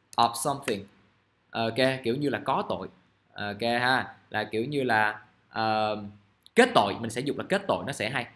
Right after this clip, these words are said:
Ok, find someone guilty of doing something là kết tội ai đó. Ok, thì gì đây? Thì hội đồng xét xử đã kết tội ông Adams vì cái tội gì đây? Taking money,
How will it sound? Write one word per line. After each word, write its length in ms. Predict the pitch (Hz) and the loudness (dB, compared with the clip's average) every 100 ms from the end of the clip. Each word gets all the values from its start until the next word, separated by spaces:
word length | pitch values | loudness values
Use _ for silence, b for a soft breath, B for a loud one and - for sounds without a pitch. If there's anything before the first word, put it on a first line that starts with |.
| _ - | _ -10
Ok, 140 | 117 | -4
find 380 | 131 131 147 143 | -2 0 2 2
someone 320 | 143 131 131 | -2 -2 -2
guilty 280 | 143 135 135 | -2 -2 -2
of 140 | - 107 - | -4 -6 -4
doing 220 | 151 147 | -2 0
something 360 | 143 120 135 113 | -2 -6 -6 -8
là 80 | |
kết 260 | 95 185 196 | -6 -6 -4
tội 180 | 98 95 | -4 -2
ai 120 | 113 | -2
đó. 240 | 113 143 B B | -2 -4 B B
Ok, 160 | - 127 | -6 0
thì 320 | 139 139 143 | 0 0 0
gì 140 | 120 123 | -2 0
đây? 200 | 131 147 B B - | 0 -2 B B -2
Thì 280 | 120 120 | 2 2
hội 180 | 120 120 | 2 2
đồng 120 | 123 | 2
xét 160 | 110 185 | -2 -4
xử 160 | - 117 | -2 4
đã 220 | 113 113 | 4 4
kết 200 | 220 214 | 0 2
tội 320 | 113 107 107 - - | 0 0 -2 -6 8
ông 220 | 165 156 135 - | 8 8 2 -6
Adams 720 | 160 156 139 113 98 - - _ - | 0 0 0 -2 -6 -10 -12 _ 2
vì 160 | 135 131 | 6 6
cái 80 | 131 | 4
tội 180 | 110 120 | 0 0
gì 60 | |
đây? 240 | 131 135 113 - - - | 0 0 -4 -14 -8 -2
Taking 560 | 214 214 170 160 160 | -2 0 0 0 -2
money, 360 | 156 160 175 202 | 0 0 0 -4